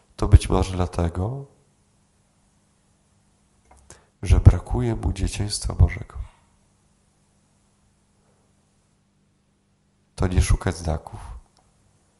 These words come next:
tylko szukać w sobie dziecka Bożego. A żeby je odnaleźć,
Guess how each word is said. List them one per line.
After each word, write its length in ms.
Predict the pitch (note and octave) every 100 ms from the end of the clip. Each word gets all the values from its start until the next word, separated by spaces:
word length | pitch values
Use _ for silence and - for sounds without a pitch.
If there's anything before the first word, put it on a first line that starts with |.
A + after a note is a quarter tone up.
| _ _
tylko 260 | - - G2
szukać 500 | - A#2+ G#2+ G2 -
w 80 | -
sobie 340 | - A2+ A2 G#2 G2+ - - - - - -
dziecka 600 | G2 A#2 B2+ B2+ - - F#2+
Bożego. 560 | F#2 F2 E2 D#2+ - - _ _ _ _ _ _ _ _ _ _ _ _ _ _ _ _ _ -
A 80 |
żeby 240 | F#2+ F#2+ G2
je 100 | F2+
odnaleźć, 580 | F#2+ G2+ G#2 G#2 -